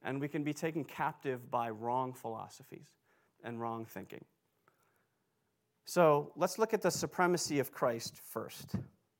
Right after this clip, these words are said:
And this is Colossians one thirteen.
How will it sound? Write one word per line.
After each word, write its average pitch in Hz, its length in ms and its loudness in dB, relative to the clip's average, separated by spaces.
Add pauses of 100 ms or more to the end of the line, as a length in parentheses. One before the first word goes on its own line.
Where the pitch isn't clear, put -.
(600)
And 143 120 0
this 156 160 0
is 156 120 -2
Colossians 147 580 6
one 139 320 2
thirteen. 131 720 0